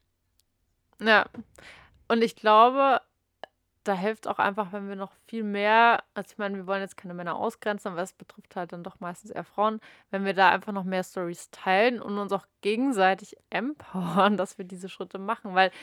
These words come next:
wenn immer mehr Frauen halt auch diese, diese Regeln setzen, dass sie sagen, „Okay, ich, diese Stunde ist geblockt und da wird kein Meeting reingelegt“, dann wird es auch immer normaler oder selbstverständlicher, dass man sagt, „Okay, das ist bei mir genauso“,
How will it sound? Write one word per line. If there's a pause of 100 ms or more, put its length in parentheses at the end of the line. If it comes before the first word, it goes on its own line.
(100)
wenn
immer
mehr
Frauen
halt
auch (140)
diese, (600)
diese
Regeln
setzen,
dass
sie
sagen,
„Okay,
ich, (560)
diese
Stunde
ist
geblockt (220)
und
da
wird
kein
Meeting
reingelegt“,
dann
wird
es
auch
immer
normaler
oder
selbstverständlicher,
dass
man
sagt,
„Okay,
das
ist
bei
mir
genauso“,